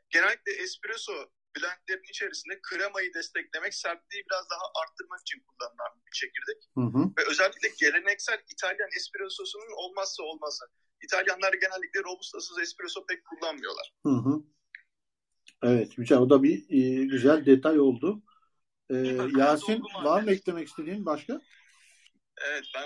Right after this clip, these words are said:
Speaker 3: aslında bulabiliyorum ama dediğiniz gibi yüzde elli, yüzde elli, e, blend olarak bulabiliyorum. E, Chico'nun, e, White Black White var ve
Speaker 1: Black and
Speaker 3: Old Select'im
Speaker 1: White'ın var
Speaker 3: var.
Speaker 1: ve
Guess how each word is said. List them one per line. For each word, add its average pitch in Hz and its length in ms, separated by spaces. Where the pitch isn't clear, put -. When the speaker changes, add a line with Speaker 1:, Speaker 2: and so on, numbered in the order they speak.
Speaker 3:
aslında 190 380
bulabiliyorum 156 500
ama 165 180
dediğiniz 131 460
gibi - 200
yüzde 120 300
elli, 135 160
yüzde 131 260
elli, 123 400
e, 117 60
blend 127 320
olarak 107 460
bulabiliyorum. 127 440
E, 120 480
Chico'nun, 123 500
e, 110 520
White 117 280
Black 120 280
White - 340
var - 320
ve 113 300
Speaker 1:
Black 220 360
and - 100
Speaker 3:
Old 202 80
Select'im 214 400
Speaker 1:
White'ın 247 120
var - 40
Speaker 3:
var. - 100
Speaker 1:
ve 214 100